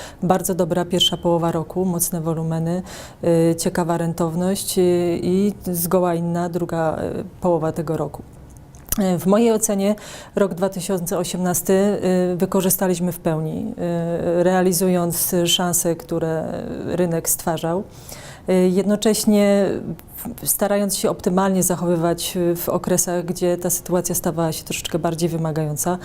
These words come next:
Mam tutaj na myśli szczególnie czwarty kwartał, gdzie obserwowaliśmy bardzo dużą dynamikę zmian,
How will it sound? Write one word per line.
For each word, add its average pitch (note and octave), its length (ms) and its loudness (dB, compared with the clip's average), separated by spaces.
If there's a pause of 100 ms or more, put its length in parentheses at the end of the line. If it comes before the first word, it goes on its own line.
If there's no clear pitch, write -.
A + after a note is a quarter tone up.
(360)
Mam E3+ 140 -2
tutaj E3+ 240 -2
na E3+ 80 0
myśli E3+ 320 -2
szczególnie E3+ 460 -2
czwarty E3+ 340 -4
kwartał, E3+ 400 -4
gdzie E3 180 -6
obserwowaliśmy F3 680 -2
bardzo F3 400 0
dużą E3 360 -4
dynamikę D#3+ 480 -4
zmian, E3+ 380 0